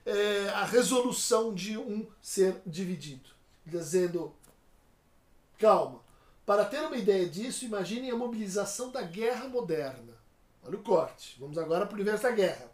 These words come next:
Tal como esta intervém para o homem da Belle Époque. Tal como ela intervém para ele, né? Ele é o homem da Belle Époque. Isso se encontra no futurista,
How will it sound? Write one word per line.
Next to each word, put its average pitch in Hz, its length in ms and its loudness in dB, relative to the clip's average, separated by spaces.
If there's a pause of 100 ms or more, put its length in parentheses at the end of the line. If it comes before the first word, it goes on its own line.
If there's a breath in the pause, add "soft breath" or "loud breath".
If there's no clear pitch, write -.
(960 soft breath)
Tal 320 260 8
como 302 400 -2
esta 226 340 2
intervém 214 540 0
para 254 180 -2
o 202 120 0
homem 208 320 0
da 220 120 -2
Belle 190 260 -2
Époque. 185 440 -8 (520)
Tal 151 160 -4
como 151 140 -6
ela 196 100 0
intervém 185 280 0
para 156 180 0
ele, 302 340 4 (200)
né? 202 160 -8
Ele 165 220 2
é 226 60 6
o 202 80 4
homem 185 220 4
da 175 80 2
Belle 170 180 -2
Époque. - 360 -8 (640 soft breath)
Isso 277 220 -4
se 320 160 0
encontra 320 420 -2
no 277 120 -6
futurista, 247 760 -6